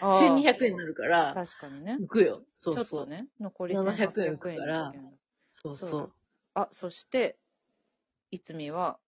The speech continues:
Speaker 1: お腹が空いたら五百円のラーメンを食べて、<laughs> 五百円のラーメン？例えばどこだろう？あ、でも日高屋とかだったら全然それ以下でいけるか。
Speaker 2: うん、そうだね。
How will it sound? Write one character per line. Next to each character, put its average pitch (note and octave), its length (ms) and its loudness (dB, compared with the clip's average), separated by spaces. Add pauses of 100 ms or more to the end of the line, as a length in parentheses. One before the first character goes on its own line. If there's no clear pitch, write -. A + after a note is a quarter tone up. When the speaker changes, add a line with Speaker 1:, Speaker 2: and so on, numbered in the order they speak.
Speaker 1:
お F3 120 -8
腹 A3 340 -2
が A3+ 100 2
空 A#3 240 -2
い A3 100 -4
た A3+ 140 0
ら F#3+ 140 0
五 E3 160 -2
百 G3+ 360 2
円 G#3 140 2
の E3 160 -6
ラ F3 260 4
ー - 0 -
メ D#3 160 0
ン B3+ 80 6
を A3 60 2
食 F#3 220 6
べ D#3 160 0
て、 A3+ 520 6 (380)
<laughs> A#3+ 160 -14 (440)
五 D3 120 -10
百 E4 400 0
円 C#4 220 2
の C#3+ 160 -4
ラ F#3+ 260 -2
ー - 20 -4
メ F3+ 140 -14
ン？ A#2 60 -18 (1600)
例 F4+ 120 2
え C4+ 60 0
ば D3+ 140 -10
ど E3+ 160 -12
こ - 140 -20
だ A#2+ 80 -14
ろ A#2 100 -18 (420)
う？ E3+ 60 -8
あ、 F3+ 40 -8
で G#3 60 -6
も F3+ 80 -10
日 G3 200 -10
高 C#4 300 -4
屋 G#3+ 140 -4
と - 140 -18
か - 100 -18
だ B2 120 -20
っ - 20 -20
た - 140 -18
ら B2 100 -14
全 C3 240 -12
然 C3 280 -16
そ - 200 -14
れ D#3 100 -10
以 D3 80 -14
下 - 160 -14
で - 80 -20
い A2+ 60 -20
け - 120 -20
る - 80 -20
か。 - 160 -20
Speaker 2:
う E3+ 220 -8
ん、 D#3 60 -16
そ F#3 220 -2
う D#3 60 -10
だ - 140 -14
ね。 D3+ 300 -8